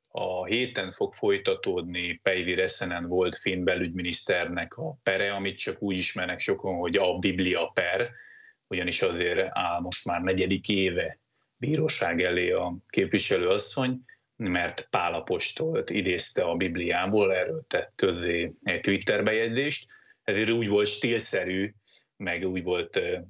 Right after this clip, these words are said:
ö, méltó, hogy nagyon sokan, több százan, meglepetésszerűen egyébként, mert egy ilyen villámakciónak indult,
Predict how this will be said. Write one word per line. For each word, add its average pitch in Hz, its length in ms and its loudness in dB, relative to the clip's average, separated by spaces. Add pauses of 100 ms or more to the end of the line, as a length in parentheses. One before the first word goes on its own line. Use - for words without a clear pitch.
ö, 92 420 0
méltó, 101 680 4
hogy 98 380 4
nagyon 92 280 -2
sokan, 92 680 -2
több 98 200 2
százan, 90 760 -2
meglepetésszerűen 95 960 0
egyébként, 90 460 -4
mert 92 220 -2
egy 90 160 0
ilyen 92 180 -2
villámakciónak 90 1000 0
indult, 117 400 4